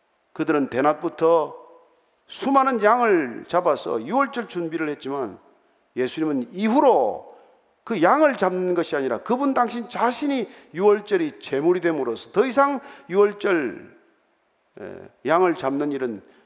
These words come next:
필요 없게 만드신 분이십니다. 따라서 그분 당신 자신이 유월절 제물이 되기 위해서 오셨고, 그분이 제물로, 모든 사람들이 제물 잡는 시간에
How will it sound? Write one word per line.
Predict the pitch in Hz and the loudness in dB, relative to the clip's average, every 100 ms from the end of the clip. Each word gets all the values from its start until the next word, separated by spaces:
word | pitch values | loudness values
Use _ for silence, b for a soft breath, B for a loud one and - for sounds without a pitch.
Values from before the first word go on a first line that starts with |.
| b - | b -8
필요 | 269 277 | 0 4
없게 | 240 185 247 | 4 2 0
만드신 | 233 190 165 170 135 | 0 0 -2 -6 -6
분이십니다. | 110 95 95 90 85 _ _ _ _ _ _ _ _ _ _ _ _ | -8 -12 -14 -16 -20 _ _ _ _ _ _ _ _ _ _ _ _
따라서 | 208 226 175 - | 2 2 0 -2
그분 | 262 302 285 | 0 2 4
당신 | 247 220 233 254 | 4 2 -2 -6
자신이 | 233 226 277 285 285 220 | -2 0 0 -2 -4 0
유월절 | 208 208 208 175 | 2 2 0 -2
제물이 | 156 151 170 170 | -2 0 0 -2
되기 | 160 156 139 | -4 -6 -6
위해서 | 139 135 | -6 -4
오셨고, | 147 117 120 92 92 _ b b b b b b b _ _ | -6 -6 -12 -14 -16 _ b b b b b b b _ _
그분이 | - 254 285 254 | -2 2 2 2
제물로, | - 208 240 247 233 226 - - - _ _ | 4 2 4 4 4 2 -8 -20 -20 _ _
모든 | 139 214 277 302 | 2 4 4 2
사람들이 | 240 247 208 190 | 2 2 0 -4
제물 | - 165 220 | 0 0 2
잡는 | 214 208 196 | 2 2 0
시간에 | 165 - 214 196 160 175 | -2 -4 0 0 2 -2